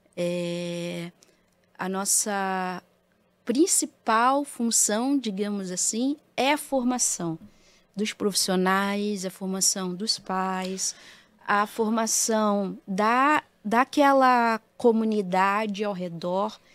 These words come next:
porque quando nós estamos apenas focado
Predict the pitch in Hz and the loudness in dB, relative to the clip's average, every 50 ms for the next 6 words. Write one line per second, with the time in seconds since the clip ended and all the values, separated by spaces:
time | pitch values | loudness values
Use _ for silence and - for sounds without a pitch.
0 | - - - _ _ - 214 - - - - 240 240 226 - - 269 269 277 302 | -20 -20 -20 _ _ -8 -8 -8 -8 -6 -2 0 0 0 0 0 2 2 4 6
1 | 311 302 311 311 302 294 - 285 - - - - 247 233 226 220 220 233 202 196 | 6 6 6 6 4 4 4 2 2 0 2 0 0 0 2 0 0 0 0 2
2 | 226 262 277 - _ - - 294 330 392 427 415 392 370 - - - 277 277 - | 2 0 0 0 _ -4 0 2 2 2 0 -2 -2 -2 -2 -2 0 -2 -2 -2
3 | _ _ - - 220 202 196 185 180 175 165 175 | _ _ -6 0 2 4 4 4 2 2 -2 -6